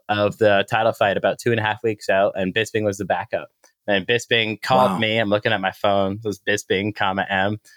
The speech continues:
Speaker 1: Like, "Well, this has to be
Speaker 2: Yeah.
Speaker 1: something. <laughs> Something's happening right now." So I pick up, and he said, uh, "Garner, I got the title. I got the title shot, man. Uh, two and a half weeks out, I am gonna be fighting Luke." And I'm like,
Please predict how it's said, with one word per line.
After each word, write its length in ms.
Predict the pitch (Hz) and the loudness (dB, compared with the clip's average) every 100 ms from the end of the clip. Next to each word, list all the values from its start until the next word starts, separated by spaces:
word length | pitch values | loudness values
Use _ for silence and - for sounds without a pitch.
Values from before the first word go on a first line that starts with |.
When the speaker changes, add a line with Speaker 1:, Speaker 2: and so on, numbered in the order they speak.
| _ | _
Speaker 1:
Like, 160 | - 90 | -2 0
"Well, 100 | 104 | 0
this 160 | 101 - | 0 0
has 200 | 120 - | -4 -4
to 80 | |
be 80 | 110 | -4
Speaker 2:
Yeah. 60 | 110 | -2
Speaker 1:
something. 520 | - 101 90 95 117 | 0 0 0 0 0
<laughs> 380 | 131 165 220 147 | 0 0 -2 0
Something's 400 | 165 160 165 139 | 0 2 2 2
happening 420 | 147 135 123 113 | -2 0 0 2
right 160 | 113 110 | 2 2
now." 220 | 110 123 | 2 2
So 140 | - | 0
I 20 | |
pick 260 | 120 123 127 | 0 0 2
up, 240 | 123 120 185 - - | 2 2 -2 -14 -4
and 120 | 113 113 | 0 2
he 120 | 117 | 2
said, 360 | - 113 110 | 4 4 4
uh, 280 | 110 107 104 | 4 4 4
"Garner, 360 | 104 127 135 123 | 2 2 2 2
I 60 | |
got 180 | 120 120 | 2 0
the 60 | 123 | -2
title. 460 | 123 123 120 110 _ _ - | -2 0 0 -2 _ _ 0
I 60 | 117 | 0
got 120 | 117 | 2
the 60 | |
title 260 | 123 123 123 | 0 2 2
shot, 280 | - 120 107 | 2 2 2
man. 300 | 113 120 127 | 0 0 0
Uh, 220 | 110 107 107 | 2 2 2
two 140 | 127 | 0
and 80 | 127 | 0
a 40 | |
half 260 | 120 117 117 | 0 -4 -2
weeks 280 | 123 113 - | -4 -2 2
out, 260 | 120 120 - | 4 4 2
I 80 | 107 | 0
am 180 | 110 | 0
gonna 160 | 120 113 | 0 -2
be 120 | 113 | -2
fighting 360 | - 110 110 104 | 0 2 2 2
Luke." 280 | 110 104 - | 2 2 -2
And 80 | 101 | -4
I'm 60 | |
like, 180 | 98 92 | -2 -2